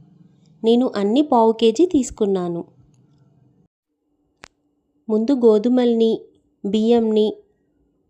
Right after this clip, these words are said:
ఇంకా మక్కల్ని వేయించుకొని పెట్టుకోవాలి. ముందు గోధుమల్ని తీసుకొని, స్టవ్ on చేసుకొని, కడాయి పెట్టుకొని, అందులో గోధుమల్ని తీసుకోవాలి. మీడియం ఫ్లేమ్‌లో వేయించుకోవాలి. four to five మినిట్స్‌లో వేగిపోతాయి.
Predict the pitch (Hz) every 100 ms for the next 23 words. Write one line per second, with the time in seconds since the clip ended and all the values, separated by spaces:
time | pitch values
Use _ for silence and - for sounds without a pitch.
0 | _ 214 214 220 220 214 220 208 202 233
1 | 226 233 254 214 208 - - 220 294 311
2 | 208 202 185 170 165 170 - _ _ _
3 | _ _ _ _ _ _ _ 220 240 247
4 | 233 214 208 233 285 311 262 226 - 220
5 | 208 208 196 - - 214 208 233 277 254
6 | 240 - 208 202 196 208 202 208 247 254
7 | 247 214 202 196 190 - _ _ 208 226
8 | 240 269 233 220 220 226 330 302 - -
9 | 190 175 165 165 - _ _ _ _ _
10 | _ _ _ _ _ - 233 233 254 320
11 | 311 269 247 277 392 349 269 247 - 226
12 | 202 196 190 190 - _ _ _ _ _
13 | _ - 240 226 294 311 285 254 247 240
14 | 233 277 339 311 226 233 214 202 196 185
15 | 185